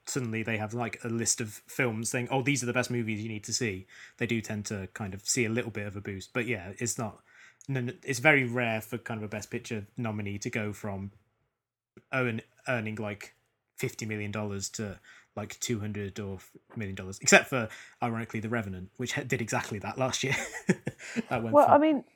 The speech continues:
Speaker 2: th-, The Revenant was a real, um, I know we shouldn't really talk about last year, we could talk forever, but, um,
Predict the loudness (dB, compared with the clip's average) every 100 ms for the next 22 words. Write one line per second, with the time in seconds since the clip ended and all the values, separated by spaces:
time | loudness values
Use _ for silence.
0 | _ _ -6 -4 0 4 12 12 12 8
1 | 6 4 6 8 10 10 8 6 4 4
2 | 4 4 2 -4 -4 -4 -2 0 0 2
3 | 4 4 4 0 0 -2 -4 -4 0 4
4 | 6 6 4 4 6 2 0